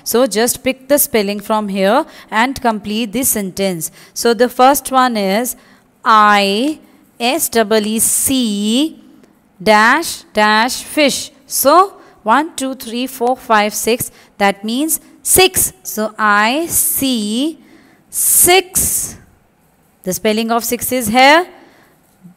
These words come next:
And I see six big fish. So pick the spelling from here,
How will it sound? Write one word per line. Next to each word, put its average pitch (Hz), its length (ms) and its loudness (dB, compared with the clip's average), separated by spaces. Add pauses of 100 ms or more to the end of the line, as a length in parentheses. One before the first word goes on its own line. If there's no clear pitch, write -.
(140)
And 220 420 -2
I 233 340 4
see 269 420 0
six - 640 0 (380)
big 294 560 2
fish. - 500 0 (180)
So 220 180 -6
pick 214 320 -8
the 269 80 -2
spelling 233 360 -2
from 233 280 -4
here, 240 400 0